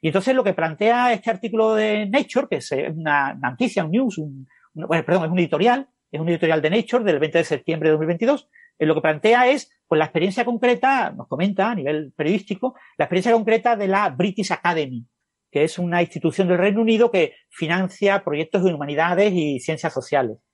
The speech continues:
Y comenta que ha hecho esto, ¿eh? Ante, ante esta duda, ante esta franja en la que tengo dudas,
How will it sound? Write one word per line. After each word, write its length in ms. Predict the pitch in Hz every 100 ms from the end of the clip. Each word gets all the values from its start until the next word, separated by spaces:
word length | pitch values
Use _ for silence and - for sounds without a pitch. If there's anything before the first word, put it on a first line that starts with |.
| _
Y 60 | -
comenta 300 | 143 151 190
que 80 | 156
ha 40 |
hecho 200 | 135 139
esto, 300 | 233 - - _ _ _ -
¿eh? 80 | 202
Ante, 460 | 135 120 131 - -
ante 120 | 143
esta 180 | 156 165
duda, 260 | 269 240
ante 180 | 165 135
esta 160 | 156 175
franja 580 | - 180 180 170 165 - -
en 80 | 151
la 60 |
que 80 | 156
tengo 200 | 180 208
dudas, 420 | 285 320 339 -